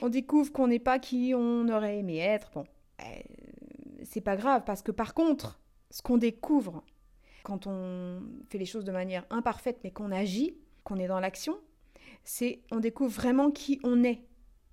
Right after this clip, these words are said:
Et ça peut être un beau cadeau, finalement, parce que,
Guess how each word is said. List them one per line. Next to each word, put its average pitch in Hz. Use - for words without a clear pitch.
Et 214
ça 208
peut 233
être 269
un 233
beau 220
cadeau, 233
finalement, 190
parce -
que, 240